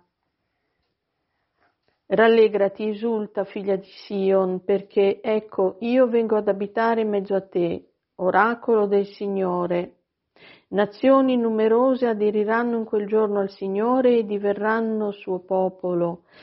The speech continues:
ed egli dimorerà in mezzo a te,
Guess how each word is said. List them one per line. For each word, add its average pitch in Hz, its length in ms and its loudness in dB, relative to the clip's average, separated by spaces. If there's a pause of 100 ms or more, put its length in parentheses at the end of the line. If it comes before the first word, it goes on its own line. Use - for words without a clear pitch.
(140)
ed 190 220 0
egli 233 320 2
dimorerà 208 800 0
in 233 160 -4
mezzo 220 300 -2
a 202 60 -2
te, 180 480 -4